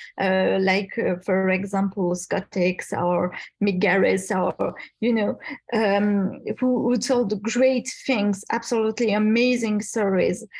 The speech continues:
about their films. But each time we try to, to put those in the documentary, and we were like,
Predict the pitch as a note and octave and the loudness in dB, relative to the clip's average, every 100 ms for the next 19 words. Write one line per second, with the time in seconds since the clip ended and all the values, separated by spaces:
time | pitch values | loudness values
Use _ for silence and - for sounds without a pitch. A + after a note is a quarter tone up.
0 | - - G3+ G#3+ G3+ G#3 G#3 - B3+ A3 | -14 -6 -2 0 2 0 -2 -2 -2 2
1 | G3+ G3 C#4 G#3+ G3+ - B3 - - A#3+ | 0 0 0 -2 -2 -4 -2 -2 0 2
2 | A3+ G#3 G#3 G3+ A#3 - - A3+ G3+ G#3 | 2 2 0 0 0 0 0 2 2 -2
3 | G#3+ - G3+ G#3+ - A#3 G3 - _ _ | -8 -10 -10 -10 -4 -4 -4 -8 _ _
4 | - B3+ C4+ C4+ A3+ G#3+ G#3+ G3+ G3+ G#3+ | -2 2 2 2 2 2 2 2 0 0
5 | F#3 F#3+ G3+ G3+ G3+ G3+ F#3 F3+ - - | -2 0 0 2 2 2 2 2 0 -2